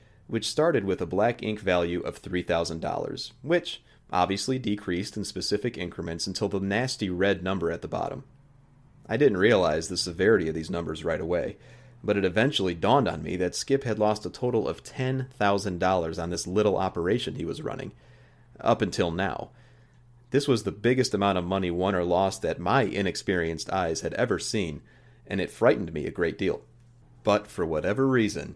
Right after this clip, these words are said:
call it inexperience, call it stupid youth, it also excited me. "How do I get in?" Buying cigarettes with a fake I D or giving a few dollars to an older friend to buy alcohol was about as crazy as my sixteen-year-old conscience could handle.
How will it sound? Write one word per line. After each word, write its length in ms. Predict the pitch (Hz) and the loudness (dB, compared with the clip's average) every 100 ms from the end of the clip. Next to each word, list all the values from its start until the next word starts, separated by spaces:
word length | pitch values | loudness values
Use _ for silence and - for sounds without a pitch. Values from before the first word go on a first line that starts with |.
| - - | -18 -6
call 240 | 87 90 | 0 2
it 100 | 87 | 0
inexperience, 840 | 90 98 - - 95 98 95 95 - | -2 -4 -6 -2 0 0 -2 -4 -8
call 300 | - 87 87 | -4 0 0
it 260 | 82 - | -2 -8
stupid 420 | - - 107 101 | -10 -4 -2 -2
youth, 400 | 87 90 78 69 - - - - - - _ | -6 -4 -4 -8 -18 -20 -20 -20 -20 -20 _
it 120 | 95 | -2
also 360 | 92 113 98 82 | 2 2 2 0
excited 460 | - - 78 67 | 0 0 0 -2
me. 140 | - - - - - - - - - - | -8 -12 -14 -20 -20 -20 -20 -20 -20 -18
"How 120 | - 120 | 2 6
do 120 | 139 | 8
I 80 | 117 | 8
get 160 | 107 | 6
in?" 200 | 90 - - - - - - | 4 0 -10 -20 -20 -20 -10
Buying 360 | 104 143 175 113 | -2 0 2 0
cigarettes 580 | - 113 95 87 80 - | 0 0 0 0 0 -4
with 140 | 82 | -6
a 40 | |
fake 340 | 82 - 101 98 | -4 0 0 2
I 160 | 87 | 0
D 400 | 80 87 85 78 | -2 -4 -4 -4
or 320 | 80 82 82 98 - | -4 -4 -4 -8 0
giving 280 | 107 104 | 2 2
a 40 | 92 | 0
few 220 | - 95 | -4 -6
dollars 420 | 85 85 87 82 | -2 0 0 -2
to 140 | - 85 | -4 -6
an 80 | 80 | -4
older 280 | 87 87 80 | -2 -2 -4
friend 340 | - 85 80 | -4 -4 -4
to 60 | - | -4
buy 220 | 80 73 | -4 -2
alcohol 500 | 82 82 - 82 82 | -4 -6 -8 -6 -4
was 160 | 85 | -4
about 220 | 90 92 90 | -2 0 0
as 100 | 82 | -2
crazy 640 | - - 110 107 87 82 | -4 2 4 4 -2 -4
as 120 | 80 | -4
my 160 | 82 80 | -4 -4
sixteen-year-old 840 | - 101 - - 95 87 87 85 | -4 -4 -6 -4 -2 0 0 -2
conscience 520 | - 92 87 80 80 | -6 -4 -4 -6 -6
could 200 | - 80 | -6 -6
handle. 360 | - 78 - | -8 -6 -8